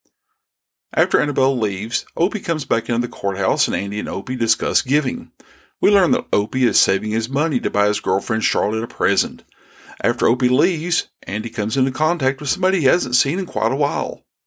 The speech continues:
Tom Silby. In fact, Andy mentions that he hasn't seen Tom, well, since his funeral. The discussion moves back into the courthouse, where we learn that Tom hasn't died, and we learn exactly what happened to him.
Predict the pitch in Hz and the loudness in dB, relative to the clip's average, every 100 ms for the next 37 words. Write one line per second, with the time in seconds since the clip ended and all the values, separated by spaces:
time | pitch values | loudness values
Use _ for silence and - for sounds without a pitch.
0 | _ - 95 113 - 143 143 82 - _ | _ -6 -2 0 2 2 0 -4 -10 _
1 | _ _ _ _ _ - - 135 175 - | _ _ _ _ _ -6 0 2 2 -4
2 | _ _ _ _ - 113 127 143 196 190 | _ _ _ _ -2 0 2 2 0 -2
3 | 131 107 131 151 - - 208 196 123 127 | 0 2 2 0 0 0 0 0 2 0
4 | 170 151 - 107 190 175 - 131 147 - | 0 -8 -2 0 0 -2 -2 0 -2 -6
5 | - 92 139 - 196 220 87 - _ - | -6 -4 -2 0 0 0 -2 -8 _ -20
6 | _ _ _ _ - 107 107 - 180 - | _ _ _ _ -6 -4 0 2 2 2
7 | 135 131 110 107 101 101 196 160 135 110 | 2 2 2 0 0 0 0 -2 -4 -2
8 | 98 95 113 131 - _ 110 117 113 107 | -2 -2 -4 -4 -6 _ -4 0 2 2
9 | 127 120 - 120 113 117 196 - 87 90 | 2 2 -2 -2 0 2 0 -2 -4 -2
10 | 87 131 - - - - 117 170 170 147 | 0 -2 -4 -20 -14 -2 2 4 4 2
11 | 113 156 156 156 156 151 165 208 156 120 | 2 2 0 0 0 0 -4 -4 -4 -6
12 | 117 - | -6 -10